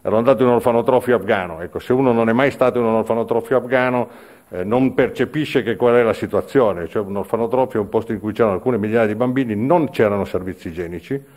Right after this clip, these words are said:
con queste migliaia di bambini, non c'erano le finestre, la temperatura d'inverno sceglie a meno venti, questo vuol dire che se non si mettevano le finestre di plastica si accatastavano i morti,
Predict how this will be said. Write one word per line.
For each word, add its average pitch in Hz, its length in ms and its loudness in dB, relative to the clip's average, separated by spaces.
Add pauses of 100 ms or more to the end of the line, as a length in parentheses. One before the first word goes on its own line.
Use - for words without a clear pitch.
(480)
con 80 140 -10
queste 87 240 -6
migliaia 90 280 -4
di 85 80 -10
bambini, 95 600 -6 (380)
non 147 260 2
c'erano 135 300 4
le 117 100 2
finestre, 131 520 2
la 123 100 6
temperatura 113 540 2
d'inverno 107 420 2
sceglie 110 320 0
a 101 40 4
meno 110 200 2
venti, 123 580 2 (360)
questo 131 280 4
vuol 127 180 4
dire 131 260 4
che 107 100 0
se 117 140 -2
non 117 160 0
si 110 140 -8
mettevano 110 380 -2
le 101 100 -4
finestre 107 340 -4
di 123 80 -6
plastica 98 540 -4
si - 100 -6
accatastavano 101 640 -2
i 92 40 -6
morti, 104 480 -4